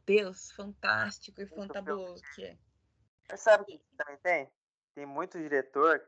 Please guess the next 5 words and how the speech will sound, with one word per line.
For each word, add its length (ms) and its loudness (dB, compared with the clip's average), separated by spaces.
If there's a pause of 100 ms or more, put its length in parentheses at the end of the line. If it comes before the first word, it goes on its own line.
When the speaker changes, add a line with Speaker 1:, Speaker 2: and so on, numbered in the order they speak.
Speaker 2:
que 60 -10
ele 180 -4
quer 460 0
ser, 560 -10 (640)
sabe? 280 6